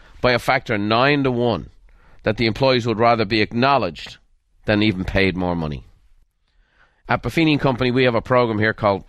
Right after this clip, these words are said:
Catch Someone Doing Something Right, and we have acknowledgement cards we give to staff people, and they write a note, and they acknowledge one another. We have acknowledgements all the time in the organization. Acknowledge people for their years of service and all the different things they do.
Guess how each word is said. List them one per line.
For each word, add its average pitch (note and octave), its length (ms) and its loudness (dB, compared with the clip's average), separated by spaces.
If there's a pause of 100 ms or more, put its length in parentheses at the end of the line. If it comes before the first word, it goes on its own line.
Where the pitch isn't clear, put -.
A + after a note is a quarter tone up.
Catch A2+ 220 -2
Someone G#2+ 260 -2
Doing G2 220 0
Something F2+ 340 -2
Right, F#2+ 340 0 (480)
and A2 100 2
we A2+ 60 4
have G#2 120 0
acknowledgement A2 640 -2
cards F#2+ 320 0
we F#2 120 -6
give F#2 340 -2 (240)
to G2 140 -4
staff G#2+ 360 0
people, - 360 -10 (320)
and G#2 120 0
they G#2 80 2
write A2+ 300 2
a A2 60 -2
note, G#2 480 -2
and F#2 120 -2
they F#2 120 2
acknowledge G2+ 600 -2
one G2 140 -4
another. F#2 320 -4 (320)
We G#2+ 100 2
have A2+ 100 2
acknowledgements G#2+ 920 -2
all A2 180 4
the G2+ 80 -4
time B2 400 0
in G2+ 80 -4
the F#2+ 120 0
organization. E2 640 -2 (200)
Acknowledge A2 380 0
people G#2+ 260 -2
for G#2+ 120 -6
their G2+ 100 0
years G2+ 300 2
of F#2+ 80 -4
service A2 420 0
and - 100 -16
all A2+ 180 2
the B2 100 -4
different A2+ 280 -2
things G2+ 180 0
they G2+ 100 2
do. F2+ 200 -2